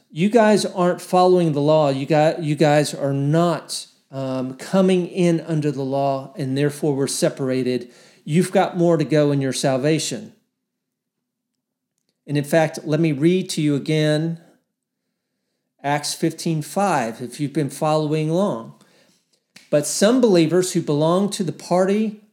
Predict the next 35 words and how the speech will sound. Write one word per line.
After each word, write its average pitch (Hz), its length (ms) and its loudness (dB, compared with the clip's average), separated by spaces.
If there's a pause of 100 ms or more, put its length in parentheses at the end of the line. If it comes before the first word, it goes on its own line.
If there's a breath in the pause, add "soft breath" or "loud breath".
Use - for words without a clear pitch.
of 160 100 -4
the 160 60 -6
Pharisees 156 880 -2
rose 165 480 2
up 139 240 -4
and 135 140 -8
said," 127 400 -4
now 123 160 -6
these 185 260 0
are, 247 340 2 (360)
uh, 151 60 -8
believers, 214 840 0
but 131 80 -6
some 190 280 0
believers, 208 560 0
it - 120 -16
says, - 600 -8 (340 soft breath)
"who 147 80 -8
belonged 165 460 -2
to 240 100 -6
the 214 100 -2
party 220 420 0
of 196 60 2
the 175 80 -2
Pharisees 175 640 -2
rose 175 260 2
up 190 200 2
and 165 100 -2
said, 160 340 -2
'It 175 140 -4
is 139 180 -2
necessary 147 840 -2
to 139 120 -8
circumcise 131 1040 -4
them.'" 113 380 -10